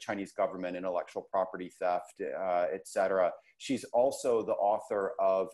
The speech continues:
a forthcoming book, This Is How They Tell Me the World Ends, that is the untold story of the cyber weapons market.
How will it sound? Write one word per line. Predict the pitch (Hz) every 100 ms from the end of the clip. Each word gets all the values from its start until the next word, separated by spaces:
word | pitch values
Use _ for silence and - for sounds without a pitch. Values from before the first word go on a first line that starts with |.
| -
a | 101 95 92 98 -
forthcoming | 120 - 117 104 90
book, | 98 98 - - _ _ _ _
This | 90 135 135 143
Is | 117
How | 113 113
They | 110 104
Tell | - 104
Me | 104 104
the | 98
World | 90 101 101 101 101 107
Ends, | 95 82 85 - 92
that | 98 98 95
is | 98 92 -
the | 95 92 -
untold | 117 120 117 107 -
story | - 98 95 90 87
of | 90 90 87 80
the | 92
cyber | - 101 98 92
weapons | 82 80 - 80 -
market. | 80 78 - -